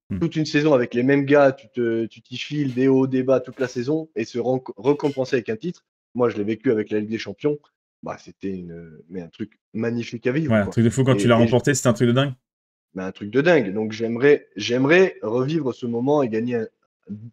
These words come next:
Speaker 2: un ou d'autres titres, euh, en club. Et revivre, euh, cette émotion de partager avec les mecs avec qui on trime toute l'année, quoi.
Speaker 1: Ouais. Et est-ce que, est-ce que en,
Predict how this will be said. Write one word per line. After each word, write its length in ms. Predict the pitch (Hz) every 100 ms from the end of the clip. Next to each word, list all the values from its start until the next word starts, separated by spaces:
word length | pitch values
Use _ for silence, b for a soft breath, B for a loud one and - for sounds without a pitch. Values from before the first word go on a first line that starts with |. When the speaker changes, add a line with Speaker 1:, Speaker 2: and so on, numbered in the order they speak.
| _ -
Speaker 2:
un 180 | 123 147
ou 100 | 117
d'autres 320 | 113 139 139
titres, 380 | 120 - 143 -
euh, 160 | 107 101 - _ -
en 80 | 104
club. 320 | 135 117 85 _ _
Et 100 | 95
revivre, 460 | 104 113 135 135 107
euh, 240 | 107 107
cette 240 | 107 104 110
émotion 400 | 104 107 143 143
de 100 | 113
partager 520 | - 107 117 107 139
avec 240 | 104 104
les 80 | 101
mecs 280 | 113 139 135
avec 200 | 104 98
qui 100 | -
on 120 | 104
trime 340 | - 131 123 92
toute 180 | _
l'année, 160 | 104 117
quoi. 160 | - - _ _ _
Speaker 1:
Ouais. 180 | 104 113 - B
Et 100 | 151
est-ce 140 | 147 -
que, 40 |
est-ce 260 | 220 190 -
que 100 | 247
en, 720 | 247 185 151 131 120 117 107